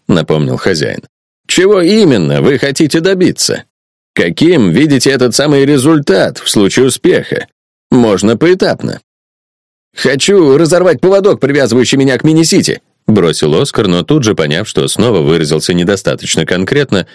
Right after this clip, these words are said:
поспешил пояснить. «Для начала получить возможность заключать контракт без оглядки на Бенедикта. Бенедикт — это...» «Я знаю, как зовут бургомистра московского Мини-Сити»,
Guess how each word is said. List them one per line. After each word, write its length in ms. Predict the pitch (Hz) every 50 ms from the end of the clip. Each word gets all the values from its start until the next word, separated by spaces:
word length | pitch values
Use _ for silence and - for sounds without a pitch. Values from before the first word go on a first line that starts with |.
| _ _ _
поспешил 580 | - 143 127 - - 117 98 - - 98 85 76
пояснить. 580 | - 67 62 53 - - - 50 50 - - _ _ _ _ _ _ _ _ _ _ _
«Для 280 | - 113 110 123 147 151
начала 340 | 165 175 170 - 220 196 165
получить 380 | - 127 135 135 - 190 160
возможность 560 | 143 139 131 143 190 196 190 147 135 117 92 101
заключать 420 | 110 - 139 135 - 180 151 -
контракт 380 | - 143 135 - 170 185 165 131
без 180 | 143 160 135
оглядки 380 | 147 139 139 151 160 156 - 151
на 140 | 151 151 147
Бенедикта. 540 | 156 160 170 170 143 127 98 - - 95 - - - -
Бенедикт — 420 | - 147 151 160 180 185 233 170 -
это...» 280 | 196 175 - 160 120 _ _ _ _ _ -
«Я 540 | - 65 65 73 92 165 196 196 190 175 165
знаю, 540 | 135 117 101 90 95 117 - 143 120 113 -
как 220 | - 98 120 117
зовут 320 | 98 95 87 80 101 123
бургомистра 640 | 107 87 90 85 85 82 76 82 123 147 - - 90 90
московского 640 | 85 85 78 - - 95 104 - - - 85 85
Мини-Сити», 800 | 80 76 80 82 76 71 69 - - 53 50 - - 50 50